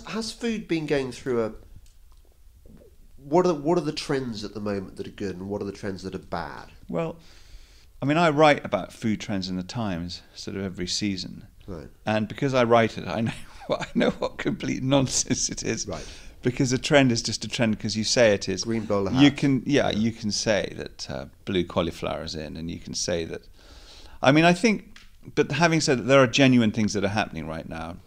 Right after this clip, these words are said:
Speaker 2: particularly in London. So there is a, so whereas once the idea of eating, eating vegan was literally a sort of thing that hippies did
Speaker 1: Yeah.
Speaker 2: in the seventies, um,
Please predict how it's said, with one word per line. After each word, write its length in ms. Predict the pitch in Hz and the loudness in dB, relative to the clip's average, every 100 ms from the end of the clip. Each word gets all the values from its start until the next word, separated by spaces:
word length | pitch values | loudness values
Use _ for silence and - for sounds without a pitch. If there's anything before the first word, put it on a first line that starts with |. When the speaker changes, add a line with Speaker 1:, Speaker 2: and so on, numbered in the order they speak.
| - | -6
Speaker 2:
particularly 360 | 127 143 - 92 | -2 -2 -2 -2
in 40 | |
London. 280 | 90 85 87 | -2 -2 -4
So 180 | - 104 | -2 2
there 140 | 110 | 2
is 140 | 117 127 | 2 0
a, 120 | 120 - - - - | -2 -8 -20 -20 -14
so 400 | - - 131 127 - - - - | -4 4 6 6 2 -16 -20 -8
whereas 480 | 120 139 151 139 120 | 6 8 10 8 4
once 640 | 120 139 123 - - - - - - - - - | 2 4 4 0 -4 -6 -6 -20 -20 -20 -20 -14
the 160 | 101 123 | 2 6
idea 240 | 120 117 | 6 6
of 80 | 110 | 4
eating, 360 | 113 - 101 - | 0 0 -2 0
eating 320 | 113 - 101 | -2 0 -2
vegan 600 | 98 113 104 - 65 53 - - - - | 2 2 0 -2 -10 -12 -16 -20 -20 -4
was 240 | 104 101 | 0 2
literally 520 | 113 117 - - 85 | 4 2 2 -6 -4
a 80 | 80 | -4
sort 280 | - 90 - | -6 -8 -6
of 220 | 90 87 - - - - - - | -8 -8 -14 -20 -20 -20 -20 -20
thing 280 | - 113 98 | -2 0 0
that 100 | 85 | 0
hippies 420 | 107 92 95 82 | -2 -2 -2 -8
did 320 | 95 69 - - - - | -8 -8 -10 -16 -20 -12
Speaker 1:
Yeah. 280 | 101 78 - - - | -10 -10 -14 -16 -4
Speaker 2:
in 140 | 117 | 0
the 60 | 107 | 0
seventies, 680 | - 101 87 80 82 85 - - - - - - | 2 0 -2 -6 -6 -6 -8 -12 -20 -20 -20 -8
um, 720 | 95 92 92 92 87 87 - | -4 -2 0 -2 -2 -4 -8